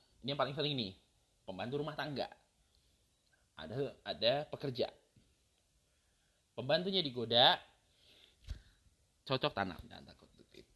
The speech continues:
Terus ada lagi tukang taksi. <laughs> Nah, ini nih. Tukang taksi jemput perempuan. Gitu. Perempuannya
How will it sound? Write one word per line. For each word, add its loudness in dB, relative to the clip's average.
Terus -2
ada 4
lagi 8
tukang 2
taksi. -2
<laughs> -6
Nah, 4
ini 2
nih. -2
Tukang -2
taksi 0
jemput -12
perempuan. -8
Gitu. -20
Perempuannya 0